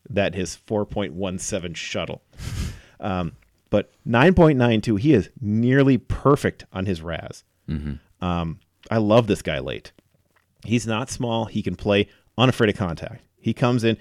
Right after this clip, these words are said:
Speaker 1: Only big problem is sometimes he, he comes in kind of fast, doesn't slow and change direction on blitz and in run, uh, run scheme
Speaker 2: Mm-hmm.
Speaker 1: stuff, uh, which can mean that sometimes he's slightly out of position 'cause he's coming too fast upfield and then has to kinda dive for ankle tackles,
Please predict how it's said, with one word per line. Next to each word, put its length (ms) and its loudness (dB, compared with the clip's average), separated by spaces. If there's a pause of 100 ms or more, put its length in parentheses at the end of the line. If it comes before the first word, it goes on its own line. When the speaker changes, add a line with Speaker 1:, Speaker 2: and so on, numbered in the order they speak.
(720)
Speaker 1:
Only 220 4
big 180 4
problem 300 8
is 100 0
sometimes 480 0
he, 360 0
he 140 -10
comes 360 -2
in 200 0
kind 220 -2
of 80 -2
fast, 520 0 (920)
doesn't 280 2
slow 260 0
and 80 0
change 280 0
direction 380 0
on 140 2
blitz 320 0
and 100 0
in 120 -2
run, 340 2 (200)
uh, 180 -2 (100)
run 220 0
scheme 260 -8
Speaker 2:
Mm-hmm. 160 -6
Speaker 1:
stuff, 280 -6 (580)
uh, 200 -6
which 280 0
can 200 -4
mean 180 2
that 100 0
sometimes 360 -2
he's 140 -8
slightly 420 -2
out 60 2
of 60 -4
position 300 -6
'cause 140 -8
he's 140 -6
coming 260 0
too 280 -4
fast 520 -2
upfield 560 0 (240)
and 100 -4
then 60 -2
has 200 -4
to 100 -8
kinda 200 -2
dive 420 0
for 140 -12
ankle 320 -4
tackles, 520 -8